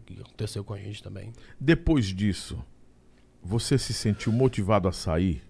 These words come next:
Speaker 2: do Forró de Ouro? Eu não quero
Speaker 1: Sim.
Speaker 2: mais.
Speaker 1: Sim. Eu, não, na realidade,
Speaker 2: Porque, assim,
Speaker 1: eu fui
Speaker 2: tá,
Speaker 1: fazer um
Speaker 2: eu
Speaker 1: show no Juazeiro.
Speaker 2: quero
Speaker 1: Deixa
Speaker 2: olhar
Speaker 1: eu te
Speaker 2: no, eu
Speaker 1: falar.
Speaker 2: quero olhar no seu olho aqui antes
Speaker 1: Tá.
Speaker 2: de você responder isso aí.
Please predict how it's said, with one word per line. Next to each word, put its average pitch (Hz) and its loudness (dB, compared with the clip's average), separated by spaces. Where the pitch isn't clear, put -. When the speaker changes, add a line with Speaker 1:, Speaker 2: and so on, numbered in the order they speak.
Speaker 2:
do 85 -6
Forró 82 -4
de 71 -6
Ouro? 87 2
Eu 82 2
não 85 0
quero 104 0
Speaker 1:
Sim. 90 8
Speaker 2:
mais. - -8
Speaker 1:
Sim. 135 0
Eu, 127 4
não, 180 12
na 165 12
realidade, 143 12
Speaker 2:
Porque, 254 6
assim, - 6
Speaker 1:
eu - 8
fui - 4
Speaker 2:
tá, 175 12
Speaker 1:
fazer 196 12
um 208 12
Speaker 2:
eu 202 12
Speaker 1:
show 202 12
no 196 12
Juazeiro. 165 12
Speaker 2:
quero 165 8
Speaker 1:
Deixa 165 12
Speaker 2:
olhar - 12
Speaker 1:
eu - 12
te 156 8
Speaker 2:
no, - 4
eu - 10
Speaker 1:
falar. 190 12
Speaker 2:
quero 175 12
olhar 180 12
no 175 6
seu 208 12
olho 165 12
aqui 160 6
antes 147 12
Speaker 1:
Tá. 120 12
Speaker 2:
de 147 6
você 147 8
responder 143 6
isso 92 0
aí. 69 -4